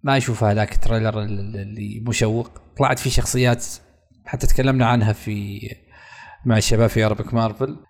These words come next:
ما أدري، أنا بأترك ال-، الموضوع لك، ما أبغى أكون سلبي، لكن عطني رأيك في تريلر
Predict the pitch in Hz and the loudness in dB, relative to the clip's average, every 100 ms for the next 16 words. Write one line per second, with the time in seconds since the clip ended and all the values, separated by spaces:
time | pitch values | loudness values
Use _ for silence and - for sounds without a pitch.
0 | - 240 190 214 226 220 - 220 214 196 | 2 2 4 2 0 -2 2 4 4 4
1 | 196 196 165 - 143 123 113 110 117 117 | 2 2 0 0 0 0 -2 -2 -2 0
2 | 117 117 127 143 139 131 127 123 127 117 | 0 -2 0 0 2 2 2 2 0 0
3 | 113 107 - 135 117 135 - - 131 135 | -4 -4 0 0 0 -4 -6 -10 -4 -2
4 | 185 190 202 - _ - 240 208 196 185 | -2 -4 -8 -18 _ -4 -2 2 2 4
5 | 180 196 202 - 135 135 147 175 - 208 | 2 -2 -6 -12 -12 -12 -14 -12 0 0
6 | 165 156 - 151 | 2 -2 -6 -14